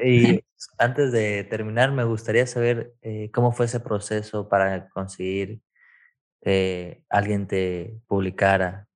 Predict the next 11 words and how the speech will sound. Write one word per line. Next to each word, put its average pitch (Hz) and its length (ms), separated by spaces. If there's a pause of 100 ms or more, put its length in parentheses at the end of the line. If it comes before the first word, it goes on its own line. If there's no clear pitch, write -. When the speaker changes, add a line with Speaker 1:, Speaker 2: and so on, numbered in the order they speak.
(400)
Speaker 2:
¿Cómo, 104 300
cómo 104 200
es 104 60
ese 101 160
proceso? - 560 (140)
¿Y 92 100
qué 101 120
tal 95 200
te - 80
fue? - 180 (360)
Speaker 1:
Em, 214 840